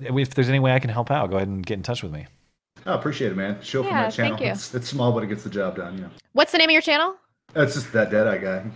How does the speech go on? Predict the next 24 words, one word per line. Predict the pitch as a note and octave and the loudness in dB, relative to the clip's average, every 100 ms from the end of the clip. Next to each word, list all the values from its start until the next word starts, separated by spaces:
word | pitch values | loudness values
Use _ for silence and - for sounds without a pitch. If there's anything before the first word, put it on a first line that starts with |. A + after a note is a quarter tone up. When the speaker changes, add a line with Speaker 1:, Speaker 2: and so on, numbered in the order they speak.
| - | -12
Speaker 2:
You | G#2 | -14
can | - | -10
check | F#2 | -6
it | E2+ | 0
Speaker 1:
Oh, | D3 | 0
Speaker 2:
out. | |
It's, | - | 2
Speaker 1:
cool. | D#3+ | -2
Speaker 2:
it's | - | 2
gaming, | A2 G2 G2 | 0 2 -2
P-, | G2+ B2 | -2 -2
P | A2+ A2 | 0 -2
C | G2+ F#2+ - - | -2 -6 -8 -12
oriented. | F2+ E2+ - F#2 | -12 -10 -10 -8
So | |
if | G#2+ | -2
anybody's | C3 A#2 G2 | 4 4 4
interested, | G2+ A2+ - G#2 | 2 -4 -4 0
hey, | G2+ G2+ - _ - - - - - - - | 0 -2 -4 _ -18 -12 -10 -10 -12 -10 -4
Speaker 3:
Yep. | D4 C4 C4 | -4 -4 -4
Speaker 2:
constructive | A#2+ B2+ B2 | 4 4 4
criticism, | C3 C#3 C#3 B2+ | 4 4 2 0
always | C#3 C#3+ | 0 0
appreciated. | B2+ D#3 - G2+ | -2 -4 -4 -6